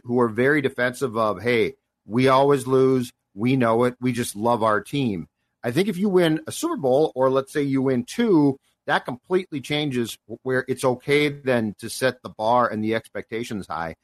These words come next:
where now there are at least some trying to dumb that down. Not our listeners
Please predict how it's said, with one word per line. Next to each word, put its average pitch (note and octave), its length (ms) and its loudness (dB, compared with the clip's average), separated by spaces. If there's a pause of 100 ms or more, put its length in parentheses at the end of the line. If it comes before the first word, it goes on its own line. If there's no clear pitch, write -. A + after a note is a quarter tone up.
(160)
where B2 160 0
now C#3 420 2 (180)
there A#2+ 160 0
are A#2+ 220 0
at B2 60 -2
least D#3 260 -2
some D3 300 0
trying A#2+ 320 -2
to G#2 60 -6
dumb A#2+ 360 -4
that A2 300 -4
down. F#2 320 -8 (300)
Not B2+ 300 2
our A#3 240 2
listeners E3+ 520 -4